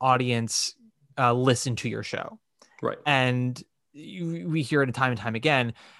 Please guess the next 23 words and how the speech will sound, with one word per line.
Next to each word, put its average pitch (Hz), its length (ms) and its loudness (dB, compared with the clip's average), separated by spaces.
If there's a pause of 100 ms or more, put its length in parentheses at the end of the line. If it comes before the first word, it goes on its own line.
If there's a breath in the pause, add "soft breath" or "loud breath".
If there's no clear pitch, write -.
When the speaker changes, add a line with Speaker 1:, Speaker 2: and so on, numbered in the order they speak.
(220 soft breath)
Speaker 1:
And 135 260 2
Sondheim 143 560 4
has 123 120 -2
said, 117 180 -2
like, 123 120 0
"Oh, 143 100 6
well, 127 140 6
I 120 120 6
learned 123 260 0
a 113 40 -4
big 113 300 -4
deal 190 240 4
about 127 300 4
that 113 340 2
in 131 120 -4
terms 123 280 -2
of, 113 240 2
uh, 104 380 0 (540)
logical 156 580 6
reasoning 127 600 2 (140 soft breath)
and 131 120 -2
theatrical 113 540 -2
reasoning. 113 540 -10